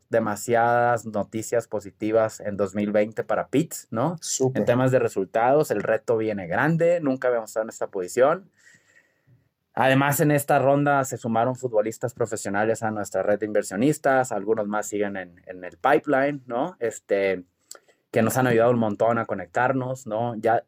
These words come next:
Speaker 1: nuestro equipo se está convirtiendo en un equipo de A-players, ¿no? Este, personas muy conectadas en el mundo deportivo, que nos ayudan a crecer porque es muy importante. Se están, se están acomodando las cosas, ¿no? Pero, pues, hemos trabajado muy duro, estuvimos a punto de morir un par de veces,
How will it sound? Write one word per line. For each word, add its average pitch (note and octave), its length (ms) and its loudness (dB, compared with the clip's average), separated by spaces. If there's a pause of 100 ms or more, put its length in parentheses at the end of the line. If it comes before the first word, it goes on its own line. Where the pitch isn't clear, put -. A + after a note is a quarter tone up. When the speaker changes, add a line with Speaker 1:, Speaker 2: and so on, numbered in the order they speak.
(140)
Speaker 1:
nuestro A#2+ 400 2
equipo A#2 300 -2
se A2+ 100 -4
está G#2+ 200 -4
convirtiendo G#2 400 0
en G#2 60 0
un G2+ 40 0
equipo G#2 340 -2
de F#2+ 280 0
A-players, A2 720 0
¿no? G#2+ 300 -8
Este, F#2 260 -8
personas F#2 400 -8
muy G#2 160 0
conectadas F#2+ 520 -6
en - 60 -14
el - 60 -14
mundo F#2+ 220 -8
deportivo, A2+ 640 0 (480)
que F#2 120 -8
nos F#2 160 -6
ayudan G2+ 300 2
a G2+ 60 -4
crecer G2 400 0
porque - 160 -16
es - 100 -18
muy A2 220 2
importante. G2+ 680 -4 (480)
Se - 120 0
están, C#3 420 2
se - 140 -12
están D3 160 2
acomodando C3 440 2
las A#2 200 0
cosas, C3+ 500 0
¿no? C3 300 -8
Pero, G#2 580 4
pues, G2+ 100 -4
hemos A2+ 200 0
trabajado G2+ 340 -2
muy A2+ 220 0
duro, C3 180 4
estuvimos A2+ 380 0
a G2+ 80 -4
punto A2+ 260 -4
de A2 60 2
morir G2+ 280 -4
un G#2 120 -6
par G2 160 -2
de F#2 100 -2
veces, C#3+ 480 0